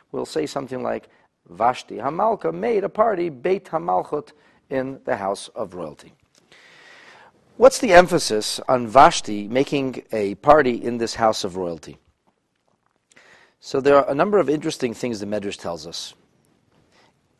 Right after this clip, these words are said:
Previously, we talked about the decor. It was nice decor, fancy benches, and there was, uh,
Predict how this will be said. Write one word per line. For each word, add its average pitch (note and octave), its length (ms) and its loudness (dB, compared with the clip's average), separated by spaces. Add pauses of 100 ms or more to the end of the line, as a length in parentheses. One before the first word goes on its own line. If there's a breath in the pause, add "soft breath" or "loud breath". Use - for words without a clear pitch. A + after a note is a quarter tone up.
(260)
Previously, C3+ 640 -2
we G#2 100 -12
talked D3 240 -2
about B2 220 -6
the A2 80 -10
decor. G2+ 320 -12
It - 720 -20
was G3 80 -18
nice G#3+ 180 -14
decor, G2+ 440 -16 (100)
fancy F#2 280 -16
benches, C3 520 -10
and G2 80 -14
there F2+ 40 -14
was, F2 220 -16
uh, F2 360 -14